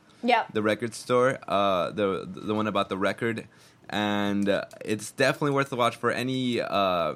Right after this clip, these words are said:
Speaker 2: anyone who loves horror, and especially anyone who loves manga as well. Definitely check it out. And also check out his other work. Uh, Junji Ito is re-,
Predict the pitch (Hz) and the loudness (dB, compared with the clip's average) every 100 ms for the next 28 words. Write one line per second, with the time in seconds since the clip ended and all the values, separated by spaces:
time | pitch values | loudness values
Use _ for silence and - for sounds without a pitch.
0 | - 113 131 127 117 107 113 104 101 113 | -4 -4 -2 0 0 2 2 0 0 4
1 | 131 131 110 104 - 107 113 107 107 107 | 4 4 0 -2 0 -2 0 0 0 -2
2 | 101 101 101 90 92 95 98 101 92 90 | -2 0 0 0 -2 -2 0 0 0 0
3 | 90 95 113 - - _ 123 120 120 117 | 0 2 0 -2 -20 _ 2 2 0 0
4 | 107 101 98 87 101 110 135 131 131 131 | 0 4 4 2 2 2 2 0 2 4
5 | 120 104 107 113 107 113 - 104 104 117 | 4 2 0 0 2 0 2 0 2 -2
6 | 107 113 110 101 117 110 104 98 104 | -2 -2 -4 -2 0 2 0 0 -2